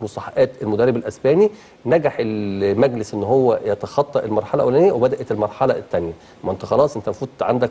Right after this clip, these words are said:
مباراه بكره، وكان في سيناريو زي ما زميلي مصطفى كده بيقول ان هو ما يحض-، ما يلعبوش المباراه الاولانيه،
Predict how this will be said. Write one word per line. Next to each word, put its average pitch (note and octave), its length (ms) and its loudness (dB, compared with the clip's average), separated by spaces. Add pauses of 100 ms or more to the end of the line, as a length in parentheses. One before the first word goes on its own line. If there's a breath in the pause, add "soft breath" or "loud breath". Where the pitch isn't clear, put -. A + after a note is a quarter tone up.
مباراه C3 240 4
بكره، D3+ 360 0 (480 soft breath)
وكان A#2+ 280 -2
في B2+ 240 -2
سيناريو A#2+ 340 0
زي A#2+ 240 2
ما G#2+ 200 0
زميلي A#2+ 260 -2
مصطفى A2+ 280 -2
كده A#2 140 0
بيقول A#2+ 280 -2
ان G2 120 -4
هو A2 260 4 (460)
ما G#2 120 4
يحض-، - 240 -8
ما F#2+ 120 -2
يلعبوش F#2+ 540 0
المباراه G#2+ 280 4
الاولانيه، C3 580 2